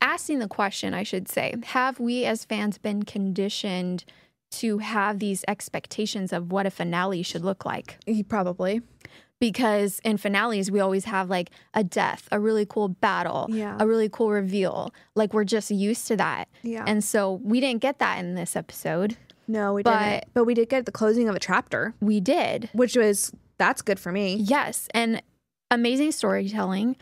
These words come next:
Speaker 1: We got the, cl-, you know, the team, Clone Force ninety-nine, back together again,
Speaker 2: Uh-huh.
Speaker 1: which we've been waiting to see.
Speaker 2: Yeah. And they got to fight together,
Speaker 1: They got to
Speaker 2: which
Speaker 1: fight
Speaker 2: was
Speaker 1: together.
Speaker 2: really cool.
Speaker 1: That was so cool.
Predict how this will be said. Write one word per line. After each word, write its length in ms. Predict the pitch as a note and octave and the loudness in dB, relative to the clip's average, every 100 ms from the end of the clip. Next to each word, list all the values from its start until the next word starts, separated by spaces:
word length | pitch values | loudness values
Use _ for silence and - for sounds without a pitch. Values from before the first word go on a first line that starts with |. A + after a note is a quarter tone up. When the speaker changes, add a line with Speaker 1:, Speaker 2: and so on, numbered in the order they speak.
| - - | -8 0
Speaker 1:
We 120 | A#3+ | 0
got 320 | - A3 - - | 2 0 0 -6
the, 440 | G3 A3+ G#3+ G#3 - | -2 0 2 -2 -6
cl-, 240 | - - | -6 0
you 60 | A3+ | 2
know, 340 | G3+ F#3 F#3 - - - | 2 0 -4 -10 -20 -12
the 220 | - A3 | -4 -2
team, 380 | G#3 B3 G#3 G#3+ | 0 0 0 0
Clone 200 | - G#3 | 0 0
Force 240 | - G3+ - | 0 -2 -2
ninety-nine, 440 | F#3+ F3+ F3+ F3+ | -4 -2 -2 -2
back 240 | G3 G#3 | 0 0
together 380 | - G#3 G3+ G3 | 0 0 0 0
again, 260 | F3 F#3 A3+ | -2 -2 0
Speaker 2:
Uh-huh. 300 | A3+ G3+ G3+ A#3 | 2 2 0 0
Speaker 1:
which 220 | G#3+ - | 0 2
we've 160 | A3 | 0
been 200 | F#3+ F#3+ | 0 0
waiting 360 | F#3+ G3+ G#3 G#3 | 0 2 2 0
to 120 | - | -2
see. 400 | F#3 - F#3 G#3 A3 | -6 -4 -4 -4 -4
Speaker 2:
Yeah. 300 | G#3 - - | -4 -4 0
And 180 | B3 A#3+ | 2 4
they 80 | A3+ | 4
got 140 | A#3 | 0
to 60 | - | 0
fight 200 | G3+ - | -2 -2
together, 440 | G#3 F3 F3 G#3 C4+ | 0 2 4 2 2
Speaker 1:
They 140 | G#3+ | 2
got 140 | G#3+ - | 2 0
to 60 | |
Speaker 2:
which 120 | A3+ | 0
Speaker 1:
fight 60 | A#3 | 2
Speaker 2:
was 80 | A3 | 4
Speaker 1:
together. 160 | G3+ F#3 | 4 4
Speaker 2:
really 120 | A#3 | 4
cool. 80 | F#3 | 2
Speaker 1:
That 80 | B3+ | 2
was 120 | C4+ | 2
so 140 | C4 A#3+ | 0 -2
cool. 340 | - G#3+ C#4 | -2 -2 -2